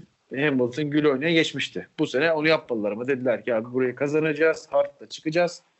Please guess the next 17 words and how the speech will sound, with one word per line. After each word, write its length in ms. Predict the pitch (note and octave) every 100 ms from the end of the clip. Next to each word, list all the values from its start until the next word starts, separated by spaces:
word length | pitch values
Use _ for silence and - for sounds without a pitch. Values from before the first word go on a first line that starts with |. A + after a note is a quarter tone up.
| _
Zaten 380 | - F3 F3 D#3+
düzlüklerde 440 | D3+ D3 D#3 D3+
hızlı 180 | C#3+ C#3+
olan 140 | D3+ D3+
bir 60 |
aracı 200 | D3 D3
biliyorsunuz, 360 | D3 D#3+ C3+ C3
virajlarda 320 | C3+ C#3 C#3+
geçmek 300 | C#3 D3 D3
çok 180 | E3 C#3+
zor, 160 | A#2+
virajlarda 500 | A#2+ A#2 A2+ A#2+ A2+ A#2 _ _ -
geçiş 160 | A2+
yapmak 300 | A#2+ A#2+ A2
zor 220 | - C3+ G#2+
bir 40 |
şey. 180 | -